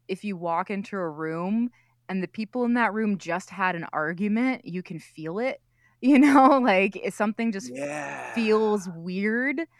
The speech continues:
Speaker 1: you know? And,
Speaker 2: Yeah.
Speaker 1: and, yeah,
Speaker 2: Yeah.
Speaker 1: and, and that works in all different directions, you know, that you can tell if they were just making out and you walked in the room, <laughs> you know, like,
Speaker 2: Yeah.
Speaker 1: the opposite
Speaker 2: Yeah.
Speaker 1: end. Something
Speaker 2: Yeah.
Speaker 1: is just different about the vibe of the room.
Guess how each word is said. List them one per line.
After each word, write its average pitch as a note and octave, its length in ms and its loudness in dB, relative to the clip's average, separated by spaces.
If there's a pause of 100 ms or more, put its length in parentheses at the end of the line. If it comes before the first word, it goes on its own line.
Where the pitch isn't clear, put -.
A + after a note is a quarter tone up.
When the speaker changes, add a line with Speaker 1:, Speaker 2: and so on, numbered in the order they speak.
(300)
Speaker 1:
you C#4+ 160 -2
know? C#4+ 220 2
And, A3 200 0
Speaker 2:
Yeah. G#3+ 60 -10 (160)
Speaker 1:
and, G#3+ 300 0
yeah, A3 420 4
Speaker 2:
Yeah. D#3+ 60 0
Speaker 1:
and, F#3+ 320 -6
and G3 220 -2
that A#3+ 280 0
works A3 640 -8 (100)
in G3+ 160 -2 (100)
all F3+ 680 -2 (440)
different F#3 400 -8
directions, D#3 840 -6
you E3+ 120 -8
know, D3+ 360 -6
that D3+ 100 -8
you F3 140 -8
can F3 360 -10 (320)
tell F3+ 280 0
if F#3+ 120 -4
they F#3+ 140 -4
were G3+ 120 -2
just G#3 200 -8
making G3+ 380 -4
out F4+ 240 0
and F#3 80 -8
you E3+ 100 -4
walked E3 360 0
in F#3+ 100 -2
the F#3 100 -4
room, C4+ 260 4
<laughs> - 0 -
you D#4 140 8
know, D#4 220 8 (360)
like, F4+ 260 2
Speaker 2:
Yeah. - 20 -2
Speaker 1:
the - 240 -4
opposite A3+ 580 -2
Speaker 2:
Yeah. B3+ 120 -4
Speaker 1:
end. B3+ 300 -4 (300)
Something A#3+ 420 -4
Speaker 2:
Yeah. - 20 -4
Speaker 1:
is A3+ 120 -8
just A3+ 240 -10
different G3+ 440 -6
about F3+ 340 -8
the E3+ 140 -12
vibe E3 500 -4
of D#3+ 200 -10
the D#3 120 -14
room. E3+ 400 -10